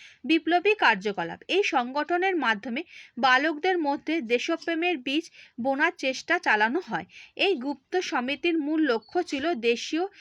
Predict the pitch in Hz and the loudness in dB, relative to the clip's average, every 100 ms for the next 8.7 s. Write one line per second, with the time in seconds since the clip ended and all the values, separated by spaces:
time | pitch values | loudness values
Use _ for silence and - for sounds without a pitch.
0 | - - - 311 - 311 294 302 247 240 | -20 -12 -2 -2 -2 0 2 2 0 0
1 | 247 - - 240 240 269 262 339 262 247 | -2 -6 -4 -4 -4 -6 -4 -4 -2 -2
2 | 349 - - - 311 302 - 330 349 359 | -4 -10 -16 -4 -2 -2 -2 -2 0 -2
3 | 285 262 285 294 330 320 262 247 233 311 | -2 -2 -2 -2 -2 -2 -2 -6 -4 -4
4 | 226 196 190 262 269 285 294 294 349 294 | 0 0 0 -4 -4 -4 -4 0 -2 -2
5 | 240 254 254 330 - 226 220 320 233 170 | -2 -2 -2 -4 -2 -2 0 -2 0 -2
6 | 143 - - - - 349 349 294 294 - | -2 -12 -20 -16 -2 2 2 2 0 -2
7 | 370 311 294 302 349 269 285 277 339 359 | -2 -2 -2 -2 -2 -2 -4 -4 -6 -8
8 | _ _ _ - 262 262 | _ _ _ -2 2 2